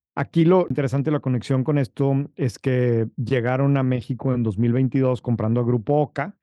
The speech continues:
que tiene o tenía tres hospitales en Monterrey, o sea, uno de los, de las cadenas más grandes de, de hospitales privados aquí en esta ciudad, y, y, de hecho estimaban que tiene como el treinta por ciento de participación de mercado en, en ese segmento aquí en Monterrey. Y luego en febrero del dos mil veintitrés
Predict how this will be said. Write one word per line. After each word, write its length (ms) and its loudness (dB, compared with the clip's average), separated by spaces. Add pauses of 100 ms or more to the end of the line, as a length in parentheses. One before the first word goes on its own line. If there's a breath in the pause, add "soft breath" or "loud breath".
(120)
que 120 -6
tiene 360 0
o 60 2
tenía 240 0
tres 180 -2
hospitales 480 -2
en 80 2
Monterrey, 480 0
o 60 0
sea, 140 -4
uno 240 2
de 100 2
los, 180 0
de 120 2
las 140 0
cadenas 300 4
más 200 4
grandes 400 2
de, 280 0
de 140 -4
hospitales 540 -2
privados 760 0
aquí 200 -6
en 80 0
esta 180 -2
ciudad, 420 0 (140)
y, 260 4
y, 220 0 (420)
de 120 -4
hecho 120 -4
estimaban 360 0
que 40 -2
tiene 160 -2
como 140 0
el 100 -2
treinta 300 -2
por 140 -8
ciento 160 0
de 40 -8
participación 520 -4
de 40 2
mercado 580 -2
en, 220 0
en 140 2
ese 160 0
segmento 420 0
aquí 140 -6
en 60 0
Monterrey. 400 -2 (100)
Y 80 4
luego 240 4
en 80 6
febrero 220 2
del 80 4
dos 100 4
mil 120 2
veintitrés 540 -2